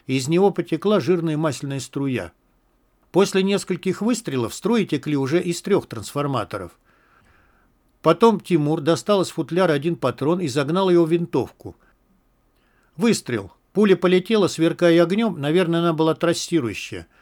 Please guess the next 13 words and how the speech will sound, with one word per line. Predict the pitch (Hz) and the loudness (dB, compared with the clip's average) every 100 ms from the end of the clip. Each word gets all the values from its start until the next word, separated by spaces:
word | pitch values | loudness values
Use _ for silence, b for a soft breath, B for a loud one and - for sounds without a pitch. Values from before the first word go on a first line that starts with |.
| b | b
Она | b 151 185 | b 2 4
попала | 185 196 208 180 | 2 4 4 4
прямо | 175 175 170 | 2 2 2
в | 165 | 0
лужу | 226 160 135 | 0 -2 0
вытекшего | 170 160 - 165 165 | -2 -2 -4 0 0
масла. | 165 117 - 107 85 b b b b | 0 -2 -4 -12 -16 b b b b
Масло | 160 196 196 | 2 2 2
загорелось, | 160 170 180 190 233 196 - | 0 2 2 2 2 0 -2
распространяя | 135 127 131 - 156 170 165 | -6 -8 -12 -4 0 0 0
вокруг | 151 151 - 196 | 0 0 -2 -4
черный | - 175 160 160 | -2 0 0 -2
дым. | 156 120 87 | -4 -4 -6